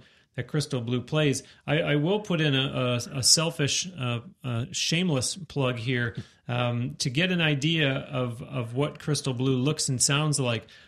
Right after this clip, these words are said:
On the Now Hear This YouTube channel, there's a Crystal Blue demo reel on there. It's only about three and a half minutes long, uh, but you'll, uh, get a real good sense,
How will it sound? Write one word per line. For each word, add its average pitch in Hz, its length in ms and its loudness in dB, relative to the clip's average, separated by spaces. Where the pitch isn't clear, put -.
On 127 160 0
the 127 80 2
Now 147 240 4
Hear 151 220 2
This 139 220 2
YouTube 147 540 0
channel, 117 540 0
there's 120 220 -2
a 117 40 -6
Crystal 160 340 0
Blue 131 220 2
demo 147 360 2
reel 123 420 0
on 120 140 -2
there. 117 120 -2
It's 110 140 -2
only 151 160 4
about 135 260 -2
three 151 200 2
and 135 100 2
a - 20 0
half 131 240 -2
minutes 127 300 -2
long, 135 380 0
uh, 117 200 -2
but 123 260 -4
you'll, 120 280 0
uh, 120 260 0
get 143 160 0
a 135 60 2
real 139 220 2
good 131 180 0
sense, 135 440 0